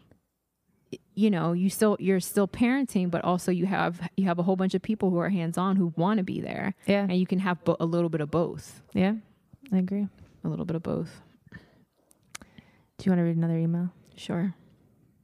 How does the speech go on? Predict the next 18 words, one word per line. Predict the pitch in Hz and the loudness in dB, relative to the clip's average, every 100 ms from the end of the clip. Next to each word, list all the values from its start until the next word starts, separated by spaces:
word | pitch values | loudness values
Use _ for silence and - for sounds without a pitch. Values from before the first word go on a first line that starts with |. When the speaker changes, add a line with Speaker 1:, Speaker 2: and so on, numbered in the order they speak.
| _ 180 | _ -6
Speaker 2:
Okay. | 165 - 180 - _ | -6 -8 -18 -20 _
Let | - | -8
me | 180 180 | -8 -6
archive | 165 170 - 180 185 | -6 -6 -8 -8 -8
this | 180 - | -10 -14
little | - 175 | -14 -12
baby. | 196 190 202 - - - _ _ _ _ _ _ _ _ _ _ _ _ _ _ - - - - - - - - - _ - | -10 -8 -8 -12 -20 -20 _ _ _ _ _ _ _ _ _ _ _ _ _ _ -20 -20 -20 -20 -20 -20 -20 -20 -20 _ -2
Um, | 190 190 185 185 185 190 185 190 190 196 - _ _ - | 2 4 4 2 2 2 2 0 0 -4 -10 _ _ 0
okay, | 180 165 | 2 2
here's | 180 | 2
a | - | -2
question. | 160 160 - 175 170 - - _ _ _ _ _ - - | -6 -6 -2 -2 -2 -6 -20 _ _ _ _ _ -20 -18
"Help | - 247 247 | -6 -4 -2
me | 269 | -2
with | 262 240 | -2 0
my | 202 | -2
gifts | 180 180 - - | 0 -2 -2 -4
in | 170 160 156 | -2 0 -2